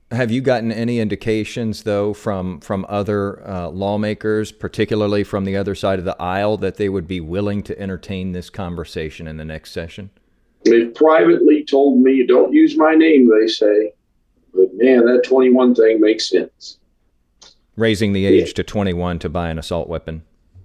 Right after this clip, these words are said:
Speaker 2: Yeah. I mean, that's the age you have to be to buy a nine millimeter pistol.
Speaker 1: Mm-hmm.
Speaker 2: I mean, what are we really talking about here?
Speaker 1: But if they say, "Don't use my name," how much hope do you have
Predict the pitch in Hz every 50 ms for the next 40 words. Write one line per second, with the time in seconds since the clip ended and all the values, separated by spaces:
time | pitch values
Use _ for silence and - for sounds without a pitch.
0 | _ _ 127 135 147 139 127 - - - - - - 117 120 135 131 131 147 147
1 | 147 143 - - 139 143 143 151 151 151 - - 123 127 123 120 131 135 135 -
2 | - 117 127 131 131 123 117 - 113 117 123 123 120 120 113 - - 104 110 120
3 | 127 143 131 123 117 120 131 135 131 123 123 127 120 110 104 95 - - - 151
4 | 151 - - - _ _ _ _ - _ _ _ _ _ _ - 82 82 76 78
5 | 82 - _ _ _ _ _ _ _ _ - 240 - 135 135 123 120 156 156 156
6 | 147 120 113 107 127 143 135 120 107 - 139 135 135 - - - 95 - 117 85
7 | - - - - - - _ _ _ _ _ _ _ _ _ - 113 107 131 127
8 | 131 120 - 131 123 117 107 - 143 131 117 127 120 117 104 107 110 120 117 95
9 | 107 104 98 95 92 98 117 127 117 104 95 92 90 90 87 - 98 113 113 110
10 | 104 - - - 117 113 - - 101 98 90 90 87 82 104 107 104 90 85 85
11 | 82 82 92